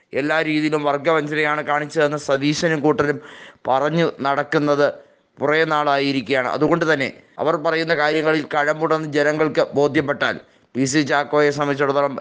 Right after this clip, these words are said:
രാഷ്ട്രീയം മുന്നോട്ട് കൊണ്ടുപോകാൻ കഴിയില്ല. അതുകൊണ്ട് തന്നെ എൽ ഡി എഫും ബി ജെ പിയും ഒന്നാണ് എന്ന രീതിയിലേക്ക് യു ഡി എഫ് ക്യാമ്പയിൻ നടക്കുമ്പോൾ അതിനെതിരെ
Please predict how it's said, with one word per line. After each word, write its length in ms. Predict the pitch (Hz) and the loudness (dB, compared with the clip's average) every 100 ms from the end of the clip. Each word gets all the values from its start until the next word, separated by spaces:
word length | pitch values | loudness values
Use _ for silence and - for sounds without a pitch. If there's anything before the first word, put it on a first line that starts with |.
| 139 | -2
രാഷ്ട്രീയം 500 | 139 139 - 143 139 - - - | -2 -4 -2 -2 -2 -8 -20 -6
മുന്നോട്ട് 340 | 123 147 139 | 0 2 4
കൊണ്ടുപോകാൻ 540 | 143 143 139 131 135 131 131 | 4 4 4 4 0 -2 -2
കഴിയില്ല. 400 | 131 135 131 127 - - _ _ _ _ _ _ _ - | 0 0 0 -2 -4 -12 _ _ _ _ _ _ _ -2
അതുകൊണ്ട് 300 | 151 180 180 | 2 2 2
തന്നെ 260 | 160 131 - - _ _ _ | 0 0 -6 -14 _ _ _
എൽ 160 | 123 156 170 | -2 0 2
ഡി 100 | 190 | 2
എഫും 280 | 185 165 170 120 - - | 2 2 -2 -6 -18 -10
ബി 160 | 117 151 | -4 -2
ജെ 160 | 165 180 | 0 0
പിയും 280 | 147 165 - 139 | 2 0 0 0
ഒന്നാണ് 460 | 156 170 170 165 143 - | 2 2 0 0 -4 -2
എന്ന 180 | 151 160 | 0 2
രീതിയിലേക്ക് 640 | 151 156 160 156 143 135 - - _ _ _ - | 2 4 4 2 2 -2 -4 -14 _ _ _ -6
യു 100 | 147 170 | 0 4
ഡി 60 | 175 | 4
എഫ് 140 | 143 - | 2 -2
ക്യാമ്പയിൻ 440 | 143 147 156 160 156 | 0 0 0 0 0
നടക്കുമ്പോൾ 540 | 139 147 160 151 131 - _ _ _ - | -2 -2 0 2 0 -2 _ _ _ -4
അതിനെതിരെ 680 | 131 151 165 165 156 170 | -2 0 0 0 2 0